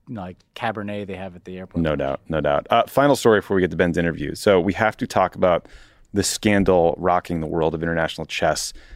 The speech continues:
Speaker 2: Here's the backstory. So a world chess champion named Magnus Carlsen, that's a very, that's a perfect
Speaker 1: Perfect
Speaker 2: chess name.
Speaker 1: name, yeah.
Speaker 2: He lost in the third round of the biggest chess tournament in North America to a nineteen-year-old Twitch streamer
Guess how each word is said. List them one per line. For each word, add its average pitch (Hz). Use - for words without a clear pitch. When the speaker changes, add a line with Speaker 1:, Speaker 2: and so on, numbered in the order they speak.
Speaker 2:
Here's 135
the 104
backstory. 80
So 98
a 92
world 117
chess 120
champion 85
named 78
Magnus 113
Carlsen, -
that's -
a 87
very, 85
that's 95
a 82
perfect -
Speaker 1:
Perfect 160
Speaker 2:
chess -
name. 107
Speaker 1:
name, 107
yeah. 95
Speaker 2:
He 131
lost 123
in 104
the 92
third 107
round 92
of 82
the 82
biggest 85
chess -
tournament 85
in 82
North 80
America 80
to 90
a 85
nineteen-year-old 147
Twitch -
streamer -